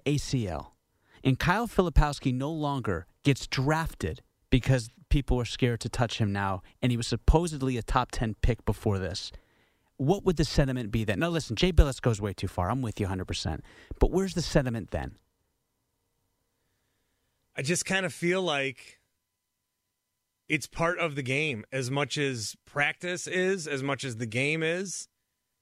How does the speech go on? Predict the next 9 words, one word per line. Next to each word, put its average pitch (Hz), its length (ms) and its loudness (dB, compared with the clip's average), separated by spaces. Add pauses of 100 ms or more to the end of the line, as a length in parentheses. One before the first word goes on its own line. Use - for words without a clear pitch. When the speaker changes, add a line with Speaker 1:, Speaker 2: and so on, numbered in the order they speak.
(1400)
Speaker 2:
There's, 147 340 -2
there, 151 300 -2 (1400)
if 160 140 -8
Kyle 214 240 0
Filipowski, 196 880 -2
if, 180 400 -4 (400)
win 170 380 2
the 277 60 0
game, 269 360 -2